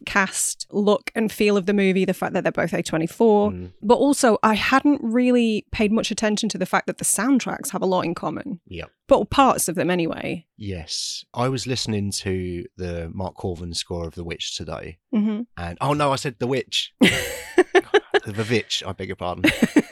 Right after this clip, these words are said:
Speaker 2: And also been listening to, obviously, the Green Knight score a little bit as well
Speaker 1: Mm-hmm.
Speaker 2: recently.
Speaker 1: It's been very dramatic in the house today.
Speaker 2: Yeah, <laughs> it has.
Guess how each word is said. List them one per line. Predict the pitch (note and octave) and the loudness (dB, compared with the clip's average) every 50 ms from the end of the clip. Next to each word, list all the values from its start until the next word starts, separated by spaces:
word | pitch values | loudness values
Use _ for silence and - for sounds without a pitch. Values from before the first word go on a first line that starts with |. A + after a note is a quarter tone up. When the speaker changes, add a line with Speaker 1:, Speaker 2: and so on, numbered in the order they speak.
| D4 - - D4 | 0 2 2 0
Speaker 2:
And | - G2+ G#2+ C#4+ A2 | 2 4 2 2 2
also | A2+ A2+ - - G#2 G2 F#2+ G2 | 0 -2 -2 -2 -2 -2 -2 -4
been | F#2 G2 G#2 | -4 -4 -4
listening | G2 G2 - - G2+ F#2+ | -4 -4 -4 -4 -6 -6
to, | F#2 - F#2 F#2 | -4 -4 -6 -6
obviously, | F2+ E2+ - - F2+ | -6 -8 -10 -12 -12
the | F2+ | -12
Green | F2 - F#2+ F#2 F2+ | -10 -8 -6 -6 -6
Knight | F#2 F#2 F2 - - | -6 -8 -8 -8 -8
score | - - - E2+ E2 | -8 -8 -8 -8 -8
a | E2 | -8
little | E2+ D#2+ D#2+ | -10 -12 -12
bit | D#2 F2 E2 D2 | -10 -10 -10 -10
as | E2 D#2+ - | -6 -4 -2
well | G#3+ F#3 | 0 0
Speaker 1:
Mm-hmm. | A3+ - | 0 0
Speaker 2:
recently. | D2+ - - - - D#2 D2+ - E2 - _ _ | -2 -6 -8 -12 -12 -12 -14 -14 -14 -16 _ _
Speaker 1:
It's | - - | -12 -6
been | - G#3+ G#3 F#3+ | -2 0 2 4
very | A3+ G#3+ G3+ G3 | 4 4 4 2
dramatic | F3 G#3 G3+ F3+ F3+ F3 E3 - - E3+ - | 2 0 -2 -2 -4 -4 -6 -6 -6 -6 -6
in | - | -4
the | G3 G3+ | -2 0
house | A3+ G3+ G#3 - | 2 2 2 2
today. | - - - D3 C3+ C3 | 4 4 6 6 6 6
Speaker 2:
Yeah, | C#3 C#3 C3+ - - - - - - - | 4 2 0 -2 -6 -8 -8 -6 2 6
<laughs> | |
it | E4 C#4+ G#3 - E4 - | 8 8 8 8 8 6
has. | F3 E3 E4+ C3+ C3+ | 6 6 4 4 4